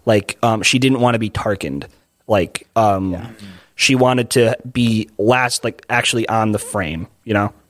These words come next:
Speaker 1: or in the frame. So, um, but yeah, I, I agree. Leia isn't the, obviously not the most important character in, in the O T or, or in Star Wars in general.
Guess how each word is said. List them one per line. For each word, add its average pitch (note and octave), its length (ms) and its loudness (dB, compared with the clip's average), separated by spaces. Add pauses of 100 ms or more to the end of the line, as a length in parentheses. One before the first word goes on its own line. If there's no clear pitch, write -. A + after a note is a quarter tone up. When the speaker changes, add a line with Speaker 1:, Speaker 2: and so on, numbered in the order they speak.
(180)
Speaker 1:
or G2 60 2
in G#2+ 100 4
the G2 60 2
frame. F#2 260 -4 (220)
So, A2+ 340 2 (420)
um, B2+ 480 2 (100)
but C4+ 120 2
yeah, G#2+ 180 -4
I, D#4+ 240 0 (140)
I - 80 2
agree. E3+ 380 4
Leia D#3+ 420 6
isn't F3+ 400 4
the, C3 260 4
obviously C#3+ 340 0
not B2 180 0
the B2 60 -2
most A#2 220 -2
important A#2 360 0
character G2 520 0
in, G#2 440 2 (200)
in B2 120 4
the A2 140 6
O G#2 60 2
T F#2+ 440 -4 (200)
or, A#2+ 160 6
or B2 300 4
in A2+ 80 2
Star A#2+ 220 2
Wars G#2+ 180 0
in G#2 60 -4
general. G#2 340 2